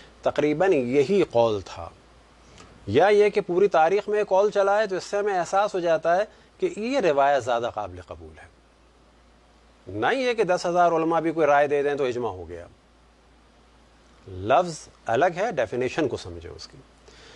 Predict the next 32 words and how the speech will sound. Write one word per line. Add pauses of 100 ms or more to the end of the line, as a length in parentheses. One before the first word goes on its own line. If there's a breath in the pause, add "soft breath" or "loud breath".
(140)
इसी
तरीके
से
अक्ल, (400)
अक्ल
से
मुराद
ये
नहीं
है
कि
आज
हमारी
अक्ल
कह
के
जी
शराब
हलाल
कर
दें
तो
शराब
हलाल
हो
जाए,
ना। (680 soft breath)
अक्ल
से
मुराद
ये
है